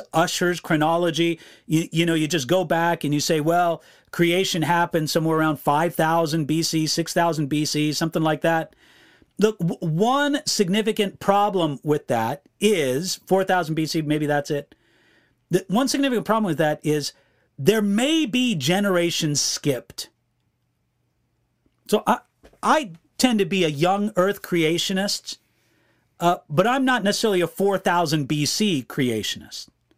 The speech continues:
N-, not at all. I recognize that there could be some generations that are, uh, skipped over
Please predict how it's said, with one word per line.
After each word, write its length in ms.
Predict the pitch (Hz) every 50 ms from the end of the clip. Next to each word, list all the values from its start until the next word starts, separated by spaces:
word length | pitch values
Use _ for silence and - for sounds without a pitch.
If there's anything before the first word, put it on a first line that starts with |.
| _ _ _ _ _ - 165
N-, 140 | 165 165 - - 208 233 - -
not 240 | 175 180 180 170 165
at 60 | 170
all. 260 | 170 160 131 - - _ _ _ - _ _ _ -
I 120 | 180 214
recognize 540 | 233 196 240 240 233 247 214 202 185 180 160 170
that 100 | 165 -
there 100 | 190 165
could 180 | - 220 185
be 120 | 160 190 170
some 260 | - - 214 208 185
generations 600 | 160 190 190 170 170 170 165 160 - 160 143 123
that 200 | 151 156 151 -
are, 300 | 147 143 135 135 127 - _ _ _ _ _ _ _ _ _ _ -
uh, 200 | 131 127 123 117
skipped 440 | - - - - 233 220 - - 202
over 440 | 190 190 180 143 113 110 92 -